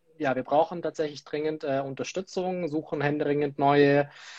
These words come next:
neue Teamplayer, ähm, auch immer gerne mit der Chance auch, äh, zur, zur Übernahme, ähm, nach einem Praktikum. Ähm, grundsätzlich haben wir eine Philosophie, dass wir versuchen, junge Leute auch wirklich auszubilden, aufzubauen und dann längerfristig auch an die Agentur zu binden.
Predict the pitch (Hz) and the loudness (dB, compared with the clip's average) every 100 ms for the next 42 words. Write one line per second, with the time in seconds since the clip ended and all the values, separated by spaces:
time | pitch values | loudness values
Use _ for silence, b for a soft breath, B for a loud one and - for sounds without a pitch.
0 | B B _ - 151 156 226 233 208 202 | B B _ 6 6 6 4 4 6 6
1 | 202 202 202 - 147 151 151 156 156 _ | 6 2 -4 -4 -2 -2 -6 -12 -14 _
2 | _ _ - 143 196 175 151 165 165 170 | _ _ -6 -4 0 0 2 2 2 0
3 | 165 170 160 160 147 156 165 - 143 143 | -2 -4 -4 -4 0 -2 -2 -6 -8 -6
4 | 151 - 147 147 143 139 - 147 139 139 | -8 -8 -6 -4 -4 -8 -6 -4 -4 -4
5 | 170 202 196 180 180 180 180 180 151 151 | -6 -2 0 0 0 -2 -6 -6 -8 -4
6 | 156 151 156 147 - 160 - 147 151 156 | -6 -6 -8 -8 -10 -14 -10 -10 -10 -12
7 | 135 131 131 135 135 _ B B B B | -6 -6 -6 -14 -20 _ B B B B
8 | - 143 147 139 139 135 143 143 139 139 | 2 6 6 4 2 0 2 2 4 2
9 | 127 131 160 151 139 135 135 127 143 139 | 2 -2 4 4 4 0 -2 -2 -2 0
10 | 139 135 131 123 131 131 139 123 135 139 | 2 4 6 8 6 6 0 0 -2 -2
11 | 127 131 143 143 139 143 143 139 123 127 | -2 0 0 -2 2 6 6 4 2 0
12 | - 131 135 131 131 127 123 131 135 - | 0 2 4 4 2 0 -2 -4 -4 -6
13 | 135 - 131 127 135 135 123 123 135 - | -8 -8 -10 -10 -10 -12 -14 -6 -6 -6
14 | 117 143 180 170 170 | 0 0 0 -2 -4